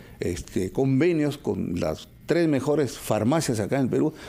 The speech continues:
de tal manera que la familia policial no se quede sin, sin medicina como, como debe ser. Que vaya directamente a una, bajo convenio,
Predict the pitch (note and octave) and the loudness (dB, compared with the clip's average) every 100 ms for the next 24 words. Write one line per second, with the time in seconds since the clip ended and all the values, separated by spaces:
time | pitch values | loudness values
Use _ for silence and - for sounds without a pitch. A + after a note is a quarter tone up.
0 | - A#2 C#3 F3+ F3 F#3 E3+ B2+ G#2+ F#2+ | -4 -2 0 2 2 2 2 0 0 0
1 | C3+ C#3+ G#2 A2+ A#2 A#2 C#3+ E3 - A2 | 0 0 0 0 0 2 2 2 0 -2
2 | - E3+ G#2+ - G2+ - - - - - | 0 2 2 -2 -4 -6 -8 -14 -18 -18
3 | - - - - - A2+ G2+ F#2+ A2+ A#2 | -18 -18 -18 -6 0 0 0 0 0 0
4 | G2+ E2 - - - G2 E2+ A2 A2 - | 0 -4 -6 -10 -12 -6 -2 0 -2 -4
5 | - - - - - C3 C3+ F3 F3 D#3+ | -8 -12 -20 -20 -2 2 4 4 4 4
6 | G3 A3 F#3 F3 F#3 F3+ D#3 D3 E3+ E3 | 4 2 2 4 2 4 4 4 4 4
7 | D3 C#3+ A#2+ A#2 A2+ B2+ C#3+ F#3 G3+ F#3+ | 4 4 4 2 2 2 4 4 2 0